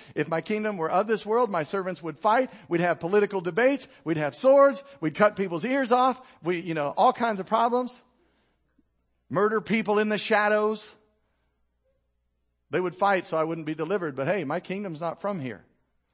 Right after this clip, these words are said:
Pilate said, "Well, are you a king then?" Jesus said, "You say rightly, I am a king. For this cause I was born. For this cause I've come into the truth, uh, into the world, sorry, that I should bear witness to the truth." The Spirit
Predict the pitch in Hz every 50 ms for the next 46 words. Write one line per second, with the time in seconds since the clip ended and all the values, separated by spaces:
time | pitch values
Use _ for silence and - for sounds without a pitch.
0 | _ _ _ _ - - 156 165 156 151 - 160 151 143 147 151 160 165 180 196
1 | 180 160 - - 285 320 330 254 165 139 123 113 107 113 190 233 220 - 240 240
2 | 208 240 294 254 311 330 320 320 320 349 370 381 339 349 311 170 - - - -
3 | - 226 311 330 349 370 370 381 - - - 226 175 131 107 - - - - -
4 | 190 233 262 285 247 - - 226 233 262 285 233 277 294 294 311 294 233 240 320
5 | 359 381 370 320 196 139 - - - - _ _ _ - 208 233 277 277 - -
6 | 240 254 277 269 262 262 254 - 262 269 269 269 285 262 285 220 - 330 370 381
7 | 359 - - - - - - - - - 196 208 214 240 240 233 240 - - 262
8 | 262 254 262 311 349 330 269 202 - 294 311 294 262 240 202 226 233 226 226 226
9 | - 254 220 180 233 240 247 240 254 311 330 285 330 330 - - - - 302 320
10 | 330 330 320 320 320 311 302 269 - - - - - _ _ _ _ _ _ _
11 | - - - - 311 339 320 247 175 139 - - - - _ _ _ _ _ -
12 | - _ _ _ _ _ _ _ - 127 135 - - - - 190 196 208 226 254
13 | - - - - _